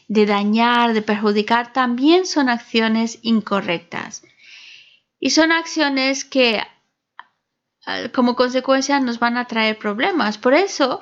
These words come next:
el hacer postraciones, de alguna manera, sirve como antídoto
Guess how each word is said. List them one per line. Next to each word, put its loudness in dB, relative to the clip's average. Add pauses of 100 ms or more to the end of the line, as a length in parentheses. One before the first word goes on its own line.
(300)
el 0
hacer -4
postraciones, -2 (300)
de 0
alguna 0
manera, 0
sirve -2
como 0
antídoto 0